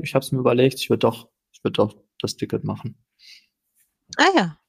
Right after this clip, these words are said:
Speaker 2: Also mehr Transparenz in der Branche, weil es ist ja ganz oft so dieses, ne, dieses Gefühl, wie viel spreche ich denn über das, woran ich arbeite, wie viel gebe ich von mir preis, wie, ne, so im, so, so wie, so wie du das gerade schilderst, ist das ja ein,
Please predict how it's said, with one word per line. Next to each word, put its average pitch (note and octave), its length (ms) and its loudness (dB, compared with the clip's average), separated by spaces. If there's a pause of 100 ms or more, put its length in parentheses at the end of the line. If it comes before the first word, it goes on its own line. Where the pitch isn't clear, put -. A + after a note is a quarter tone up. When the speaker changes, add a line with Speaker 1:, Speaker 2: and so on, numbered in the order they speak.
(260)
Speaker 2:
Also G3 200 4
mehr G3+ 160 6
Transparenz G#3 580 0
in E3 120 0
der E3+ 100 6
Branche, E3 460 2
weil F3 100 6
es F3 100 2
ist - 40 0
ja G#3 80 6
ganz G#3+ 260 0
oft - 180 0
so G3+ 100 2
dieses, F#3 340 2
ne, A#3 260 4 (380)
dieses F#3 300 0
Gefühl, G#3+ 440 2
wie G#3 80 2
viel G3+ 320 8 (560)
spreche - 480 2
ich - 180 2
denn F#3+ 280 4
über F3 220 6
das, - 320 4
woran E3 280 6
ich - 200 2
arbeite, F#3+ 840 6
wie F3+ 100 0
viel F3+ 120 4
gebe E3+ 220 2
ich E3+ 100 -2
von F3 160 0
mir E3+ 140 4
preis, F3+ 640 4
wie, - 160 -6
ne, G#3+ 160 4 (100)
so A3+ 300 6
im, F#3+ 320 2 (160)
so, E3+ 260 0
so G3+ 220 6
wie, - 120 4
so G3 120 4
wie G#3 80 6
du G#3 100 4
das A#3+ 160 6
gerade G#3 260 6
schilderst, G#3 460 6
ist - 420 0
das F#3+ 260 2
ja F#3 840 6 (120)
ein, F#3 260 0